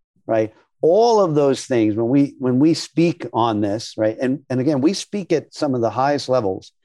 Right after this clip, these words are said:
in organizations and give them recommendations from an outside perspective of what we feel that they should be looking at to attract and retain, 'cause that's a key start to this whole game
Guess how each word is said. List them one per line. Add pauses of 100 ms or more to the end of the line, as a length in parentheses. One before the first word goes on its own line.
(360)
in
organizations (160)
and
give
them (320)
recommendations
from
an
outside
perspective
of
what (280)
we
feel
that
they
should
be
looking
at (360)
to
attract
and
retain, (540)
'cause
that's
a
key
start (120)
to
this
whole
game